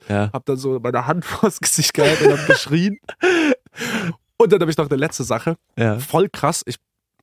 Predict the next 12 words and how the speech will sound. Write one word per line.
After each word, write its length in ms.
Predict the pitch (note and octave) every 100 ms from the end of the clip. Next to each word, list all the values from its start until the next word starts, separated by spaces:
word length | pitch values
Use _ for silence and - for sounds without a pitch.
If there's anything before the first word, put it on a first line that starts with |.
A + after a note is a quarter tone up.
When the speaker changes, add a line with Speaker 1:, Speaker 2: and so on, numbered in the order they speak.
| _ -
Speaker 2:
wir 180 | C3 B2+
sind 160 | C#3+
jetzt 120 | C3 C#3
ja 60 |
Personen 360 | B2 B2 C3 C3
des 140 | A#2+
öffentlichen 320 | C3 C3 A#2
Lebens 420 | A2 B2 C3+ C#3 - _ _ _ -
und 100 | B2
wir 80 | A#2+
werden 160 | B2
mittlerweile 400 | B2+ A#2+ A2+ A2+